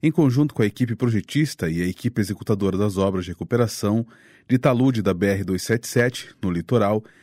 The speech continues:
definiu que os trabalhos iniciais para a melhoria da trafegabilidade serão concentrados na liberação de mais uma faixa próximo ao deslizamento do quilômetro trinta e nove,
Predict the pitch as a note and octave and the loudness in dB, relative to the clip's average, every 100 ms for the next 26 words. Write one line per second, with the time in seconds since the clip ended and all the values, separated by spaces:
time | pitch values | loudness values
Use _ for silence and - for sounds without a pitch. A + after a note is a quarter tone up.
0 | _ _ - E3 E3+ F3 E3+ E3 D3 A#2 | _ _ 0 0 2 0 0 0 0 2
1 | A#2+ A#2+ G#2+ G#2 F#2+ B2 A2+ A#2+ - G2 | 2 2 0 -2 0 0 0 0 -2 0
2 | G2 F#2+ F#2+ F#2+ F2 F#2 - _ - A#2+ | 2 0 0 0 -2 -4 -8 _ -2 0
3 | A#2+ G2 F2 F#2 F2 G2 A#2 B2+ B2 - | 0 -2 -2 -4 -2 0 2 2 -2 -6
4 | - _ - D#3+ D#3+ D#3 C#3+ A#2+ C3+ C#3+ | -20 _ 0 0 2 0 0 2 2 2
5 | C#3+ B2+ B2 A#2 A2+ G#2 - C3 A#2 G#2 | 2 0 2 2 2 0 0 2 2 4
6 | B2+ B2+ B2 G2+ G#2 A2+ G#2+ - G2+ A2 | 2 2 0 0 -2 -2 -2 0 0 0
7 | - A#2+ A#2+ - _ - A#2 C#3 B2 C3 | 0 0 -2 -12 _ -4 2 2 2 0
8 | B2 G#2+ A2 A#2+ A2 - G#2 G2 A2 G#2+ | 2 2 2 0 -6 -2 0 2 2 0
9 | A#2 G#2+ - B2 B2 A2 A2 B2+ F2 | 0 -2 0 0 2 2 2 0 -2